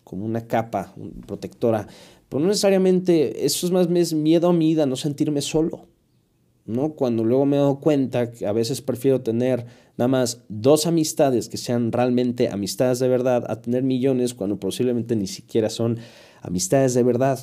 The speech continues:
Eso es una realidad que mínimo a mí me pasa y me di cuenta de eso. Cuesta a veces aceptarlo, pero es la realidad. Y en mi caso me ha servido mucho, ja-, mucho más y me ha sentido, ma-, más,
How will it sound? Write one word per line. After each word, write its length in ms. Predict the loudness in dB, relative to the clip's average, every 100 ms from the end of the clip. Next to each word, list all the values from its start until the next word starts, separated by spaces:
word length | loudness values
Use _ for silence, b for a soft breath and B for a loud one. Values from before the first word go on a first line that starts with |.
| -10 _
Eso 260 | -12 -10 -6
es 100 | -2
una 120 | 0
realidad 560 | 0 0 0 2 0 -4 -10
que 140 | -4
mínimo 260 | 0 2 2
a 40 |
mí 140 | 0 0
me 140 | 0
pasa 440 | 0 -2 -2 -6 -8
y 100 | -6
me 100 | -2
di 120 | -2
cuenta 420 | 0 2 2 2
de 140 | 4 4
eso. 340 | 4 0 0 0
Cuesta 320 | 4 4 4
a 40 | 2
veces 260 | 0 -4
aceptarlo, 580 | -2 -4 0 0 0 -2
pero 80 | -2
es 60 |
la 80 | -2
realidad. 480 | -2 -4 -2 -4 -6 -10 -10
Y 460 | -2 0 2 0 -4
en 200 | -4 0
mi 140 | 0 0
caso 320 | 0 0 -2
me 140 | -4
ha 40 | -4
servido 360 | -4 0 0
mucho, 300 | 0 -4 -8
ja-, 200 | -8 -8
mucho 420 | -6 -2 -2 0 0
más 340 | 0 -4 -6
y 60 | -6
me 120 | -6
ha 60 |
sentido, 360 | -6 -10 -10 -14 -8
ma-, 180 | -6
más, 360 | -4 -4 -4 -6